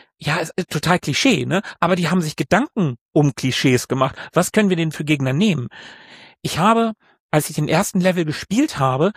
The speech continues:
habe ich noch so gedacht, ah, die Gegner, ah, das ist aber jetzt nicht sehr abwechslungsreich. Und dann habe ich mal so überschlagen,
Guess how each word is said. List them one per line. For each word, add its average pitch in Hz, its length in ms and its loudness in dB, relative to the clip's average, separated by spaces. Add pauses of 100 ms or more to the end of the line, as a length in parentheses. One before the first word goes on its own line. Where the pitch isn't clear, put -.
(180)
habe 196 180 0
ich 190 80 -4
noch 202 140 -2
so 190 140 -4
gedacht, 190 300 0 (440)
ah, 143 300 0 (640)
die 120 200 -2
Gegner, 196 720 2 (360)
ah, 143 220 -2
das 107 140 -8
ist 175 160 -4
aber 131 340 -2
jetzt - 380 -10
nicht 139 260 -2
sehr 127 200 2
abwechslungsreich. 117 1000 -2 (160)
Und 131 80 0
dann 175 160 2
habe 202 100 0
ich - 80 -4
mal 185 160 2
so 160 100 -4
überschlagen, 170 840 0